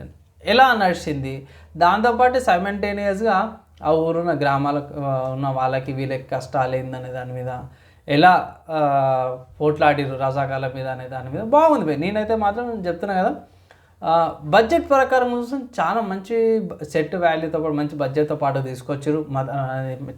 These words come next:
ఛాంపియన్ అంటారు కదా, ఏమైపోతుంది అనేది మాత్రం మనకు, ఆ, మూవీలోనే తెలుస్తుంది. ట్రైలర్లో అయితే మాత్రం సింపుల్గా చూపించాను కట్స్.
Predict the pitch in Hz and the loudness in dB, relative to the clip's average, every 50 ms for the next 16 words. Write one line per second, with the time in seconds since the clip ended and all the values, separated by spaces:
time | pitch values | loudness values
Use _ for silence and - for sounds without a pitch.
0 | - 135 135 135 135 147 147 143 139 139 143 143 139 139 143 165 170 165 - - | -2 -2 -2 0 0 0 2 2 0 0 0 0 2 2 4 2 2 0 -4 -16
1 | - _ _ _ - 170 175 208 214 214 214 196 196 196 175 180 170 165 160 160 | -20 _ _ _ -2 2 2 2 2 2 0 0 0 0 2 2 0 0 0 -2
2 | 156 151 147 147 165 180 175 160 156 156 156 156 - _ _ _ - 143 139 135 | 0 0 0 0 0 -2 -2 -2 -4 -4 -4 -6 -10 _ _ _ -10 -6 -6 -4
3 | 127 123 123 123 131 151 185 233 269 254 247 226 214 202 190 185 180 - - 196 | -4 -4 -4 -2 0 2 2 2 4 4 2 2 2 0 0 -2 -2 -4 -6 -4
4 | 226 226 220 - 202 208 220 240 233 220 220 208 214 208 202 196 190 196 214 214 | -2 -4 -2 -2 -2 0 2 2 2 2 2 0 0 -2 -4 -2 -2 -4 -4 -6
5 | 196 139 - - - 156 156 - 190 220 233 262 233 202 180 170 156 151 151 151 | -8 -10 -14 -18 -20 -16 -10 -8 -6 -4 -2 0 0 0 0 0 -2 -2 -4 -6
6 | - 165 180 190 185 - - _ - 143 135 139 - - 220 | -6 -6 -6 -6 -8 -10 -8 _ -2 -2 -2 -2 0 0 0